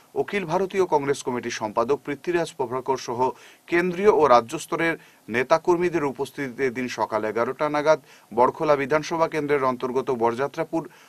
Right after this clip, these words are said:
লস্কর বাজার থেকে যাত্রা শুরু হয়। এর আগে এক জনসভা অনুষ্ঠিত হয়।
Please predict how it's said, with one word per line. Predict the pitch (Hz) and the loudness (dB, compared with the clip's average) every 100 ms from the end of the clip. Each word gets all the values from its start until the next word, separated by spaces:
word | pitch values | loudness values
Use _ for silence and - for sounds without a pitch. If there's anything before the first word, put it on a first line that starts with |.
| - | -6
লস্কর | 117 127 - 175 | 0 0 2 0
বাজার | 160 147 151 - | 2 2 0 -2
থেকে | 147 | -6
যাত্রা | 131 104 - 104 | -2 -2 -2 -8
শুরু | 117 123 | -4 0
হয়। | 135 117 - - - | 2 0 -4 -20 0
এর | 135 156 | 6 6
আগে | 160 | 6
এক | 175 131 | 2 0
জনসভা | 117 123 147 165 160 139 | 0 -2 -2 -4 -2 -2
অনুষ্ঠিত | 113 - 113 | -2 -8 -4
হয়। | 110 131 | 0 0